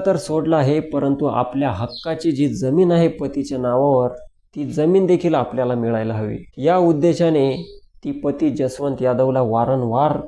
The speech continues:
कॉल करून दबाव टाकत होती की एक बिघा जमीन ही अमित कुमारच्या नावावरती करून दे, जो आपला आता जावई आहे. परंतु पतीला तिचं हे सर्व चाळे अगोदरपासून माहीत होते,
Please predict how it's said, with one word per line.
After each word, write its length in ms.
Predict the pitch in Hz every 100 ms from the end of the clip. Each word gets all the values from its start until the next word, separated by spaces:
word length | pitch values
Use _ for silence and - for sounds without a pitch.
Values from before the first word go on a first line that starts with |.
| -
कॉल 240 | - 131 156
करून 380 | 160 160 156 123
दबाव 280 | 131 170 170
टाकत 360 | 156 147 143
होती 320 | 135 - 127 120 - -
की 260 | 175 208 196 -
एक 260 | 175 190 156
बिघा 260 | 165 175
जमीन 440 | 135 147 160 143 131 - - - - - -
ही 200 | 147 170 - -
अमित 260 | 156 185 185 -
कुमारच्या 560 | 165 160 165 143 175 160
नावावरती 640 | 123 113 117 120 123 127
करून 360 | - 135 117 104
दे, 180 | 80 - _ 120
जो 100 | 131
आपला 320 | 120 123 123
आता 280 | 123 117 123
जावई 400 | 120 123 113 113
आहे. 240 | 107 92 - -
परंतु 300 | 165 190 202 -
पतीला 400 | 170 170 214 214
तिचं 300 | 214 202 -
हे 180 | 196 180
सर्व 340 | 170 170 170 170
चाळे 400 | 170 147 151 151
अगोदरपासून 840 | 139 131 143 147 143 143 139 135
माहीत 380 | 120 123 - 143
होते, 580 | 143 147 127 127 -